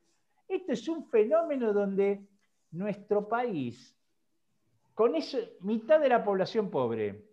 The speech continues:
y mitad de la economía en negro, no gobernás, no pueden tocar los planes sociales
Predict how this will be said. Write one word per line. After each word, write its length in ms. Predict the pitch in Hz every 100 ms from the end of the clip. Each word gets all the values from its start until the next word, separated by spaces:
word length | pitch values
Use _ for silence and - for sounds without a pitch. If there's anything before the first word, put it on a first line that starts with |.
| _
y 140 | - 214
mitad 360 | 233 - 339
de 120 | 339 269
la 60 |
economía 540 | 190 190 170 180 247 214
en 120 | 175
negro, 600 | 151 117 113 113 113 - _ _ _ _ _ _ _ _ _ _ -
no 360 | 294 403 403
gobernás, 1080 | 302 220 190 180 240 392 330 143 120 - - -
no 300 | 277 370 -
pueden 460 | 370 359 277 196
tocar 440 | - - 311 302 262
los 180 | 214
planes 400 | - 277 311 262
sociales 580 | - 220 - 262 196 175